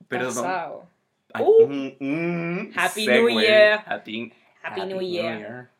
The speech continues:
Speaker 1: Sí, em, disculpen la ausencia de capítulos. Sí sé que hubo un capítulo de El Quarantine, capítulo ocho, que grabamos como en agosto más o menos para las
Speaker 2: Ya.
Speaker 1: vacaciones de la U, que ese lo grabamos por Zoom porque,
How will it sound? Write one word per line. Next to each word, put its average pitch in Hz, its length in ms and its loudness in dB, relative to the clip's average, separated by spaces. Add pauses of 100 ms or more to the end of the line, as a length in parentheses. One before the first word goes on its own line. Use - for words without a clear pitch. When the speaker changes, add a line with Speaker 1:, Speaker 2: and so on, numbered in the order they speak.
(260)
Speaker 1:
Sí, 113 360 -6
em, 107 760 -4
disculpen 123 640 -8
la 110 380 -4 (360)
ausencia 156 680 -8
de 143 180 -6
capítulos. 117 440 -8
Sí 135 80 -8
sé 151 100 -10
que 175 100 -2
hubo 175 320 -2
un 123 220 -6
capítulo 120 640 -4
de 110 120 -10
El 101 340 -14
Quarantine, 117 840 -4
capítulo 107 400 -14
ocho, 120 480 -14 (300)
que 104 120 -12
grabamos 107 420 -6
como 107 440 -14
en 101 80 -16
agosto 104 480 -12
más 160 160 -8
o - 20 -12
menos 165 240 -12
para 170 160 -12
las 175 60 -12
Speaker 2:
Ya. - 60 -8
Speaker 1:
vacaciones 123 480 -12
de 120 80 -12
la 107 120 -10
U, - 160 -18 (560)
que 113 120 -10
ese 123 180 -8
lo 127 80 -4
grabamos 120 380 -2
por 113 140 -10
Zoom 110 400 -8
porque, 101 600 -12